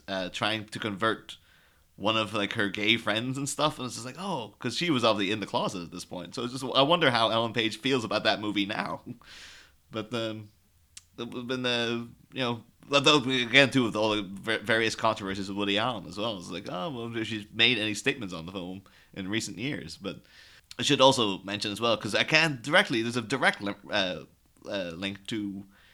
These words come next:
one of the, the Batman films that we'll be covering on Batman. It's, well, I say direct link. It's another tenuous link, as I, as I want to do. Um,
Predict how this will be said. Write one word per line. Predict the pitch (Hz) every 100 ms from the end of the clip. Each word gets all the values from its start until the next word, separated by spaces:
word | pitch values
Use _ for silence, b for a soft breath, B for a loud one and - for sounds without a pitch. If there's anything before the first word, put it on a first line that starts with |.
| b b -
one | 104
of | 110
the, | 113 113 117
the | 117
Batman | 101 170 208 101 87
films | 90 95 90 98
that |
we'll | 90 107
be | 107
covering | 104 117 110 107
on | 110 123
Batman. | 117 151 107 87
It's, | 95 -
well, | 127
I | 127
say | 120
direct | 101 87 -
link. | 92 90 - b b b
It's | - 123
another | 117 107 90 85
tenuous | 104 85 82 80
link, | 95 87 - -
as | 160
I, | 135 113
as | 107 131
I | 117
want | 104 95 92
to | 101
do. | 82 85 B B B -
Um, | 107 101 92 92 101